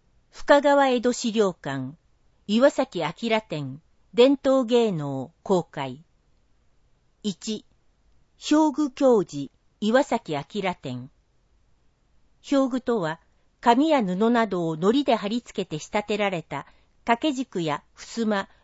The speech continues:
屏風などを指します。岩崎明さん、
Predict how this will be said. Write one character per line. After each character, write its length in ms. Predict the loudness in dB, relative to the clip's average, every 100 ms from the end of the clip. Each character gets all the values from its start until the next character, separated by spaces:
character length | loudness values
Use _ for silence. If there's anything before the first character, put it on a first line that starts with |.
| -2
屏 200 | 2 2
風 140 | 2
な 160 | 2 2
ど 140 | 0
を 40 | -4
指 140 | -10
し 160 | -10 -10
ま 140 | -10
す。 180 | -14 _ _ _ _ _ _ _ _ _ -6
岩 220 | 2 4
崎 280 | 4 -2 -2
明 380 | -2 -2 -6 -8
さ 180 | -8 -12
ん、 160 | -12